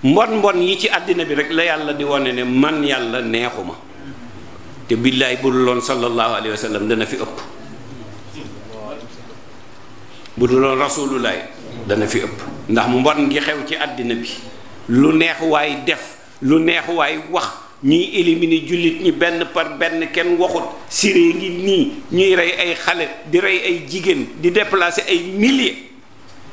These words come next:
de personnes. Ñu yaakaar ne loolu Yàlla dana bàyyi rek mu jàll.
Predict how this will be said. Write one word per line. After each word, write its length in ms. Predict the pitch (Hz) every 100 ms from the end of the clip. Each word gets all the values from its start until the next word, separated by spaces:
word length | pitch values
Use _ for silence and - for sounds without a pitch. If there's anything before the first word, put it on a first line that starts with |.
| - - - -
de 100 | -
personnes. 500 | 185 165 143 143 - - - - - - - -
Ñu 100 | 143
yaakaar 380 | 180 185 185 175
ne 120 | 170
loolu 340 | 160 180 175 165
Yàlla 340 | 165 170 156
dana 220 | 151 170 165
bàyyi 300 | 156 160 147
rek 120 | 156
mu 140 | 156 147
jàll. 320 | 127 92